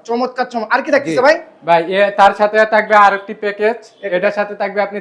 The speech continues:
Speaker 2: তিন পাল্লা একটি কে-, ওয়াল ক্যাবিনেট।
Speaker 1: ওয়াল ক্যাবিনেট।
Speaker 2: একটি লং ড্রেসিং টেবিল।
Speaker 1: লং ড্রেসিং টেবিল।
Speaker 2: চার ডয়ার একটি ওয়ার্ড্রোব।
Speaker 1: ওয়াও,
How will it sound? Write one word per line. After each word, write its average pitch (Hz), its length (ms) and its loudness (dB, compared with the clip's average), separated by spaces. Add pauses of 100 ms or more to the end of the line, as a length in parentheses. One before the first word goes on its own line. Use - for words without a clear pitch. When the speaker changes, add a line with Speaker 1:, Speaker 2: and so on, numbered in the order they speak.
(100)
Speaker 2:
তিন 208 180 -8
পাল্লা 202 280 2
একটি 202 200 -2
কে-, 196 260 -6
ওয়াল 190 180 4
ক্যাবিনেট। 208 460 -4 (100)
Speaker 1:
ওয়াল 190 140 -10
ক্যাবিনেট। 226 440 -2
Speaker 2:
একটি 175 200 -8
লং 196 260 2
ড্রেসিং 208 300 -4
টেবিল। 208 300 -2
Speaker 1:
লং 208 120 -4
ড্রেসিং 226 280 -8
টেবিল। 233 300 0
Speaker 2:
চার 185 240 4
ডয়ার 208 180 0
একটি 202 160 -6
ওয়ার্ড্রোব। 190 520 2
Speaker 1:
ওয়াও, 180 440 4